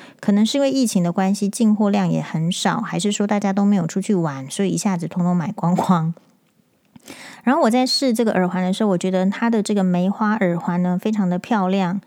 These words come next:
诶，然后我也觉得说这个是一个黄医师，呃，必，必备款。<laughs> 因为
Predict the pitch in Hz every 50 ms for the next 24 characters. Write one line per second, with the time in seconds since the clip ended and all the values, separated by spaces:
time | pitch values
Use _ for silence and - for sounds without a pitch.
0 | - - - - - - _ _ - - - 185 185 180 180 180 202 202 214 247
1 | 254 254 262 220 180 - 190 185 190 190 - 220 202 202 202 202 - 202 196 185
2 | 185 - 214 196 185 180 185 180 175 175 170 170 - - 175 170 185 202 - -
3 | 196 190 185 190 190 202 185 - - - - _ _ - - - 185 175 196 175
4 | - _ - 240 226 202 - - - - 240 214 202 - 208 196 180 202 - -
5 | 208 - - 185 226 233 330 392 392 440 427 381 381 381 359 - - - - -
6 | - - - - - - - 330